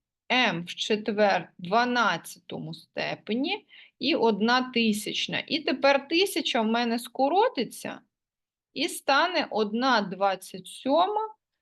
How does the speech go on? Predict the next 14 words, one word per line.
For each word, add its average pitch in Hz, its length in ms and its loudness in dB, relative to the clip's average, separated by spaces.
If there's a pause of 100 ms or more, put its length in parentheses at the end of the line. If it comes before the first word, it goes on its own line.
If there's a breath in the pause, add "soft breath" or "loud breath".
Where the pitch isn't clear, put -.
(200)
m 247 300 2
в 254 100 -4
дванадцятій. 208 1000 0 (300 loud breath)
Тобто - 320 -2
я, 247 420 4 (100)
е, 196 280 2
по-перше, 233 760 2
перевірила, 359 1040 2 (180)
е, 226 160 0
по-, 208 340 -10 (600)
припустила, 269 1120 4
і, 247 120 2
по-друге, 269 580 2
перевірила, 262 1120 2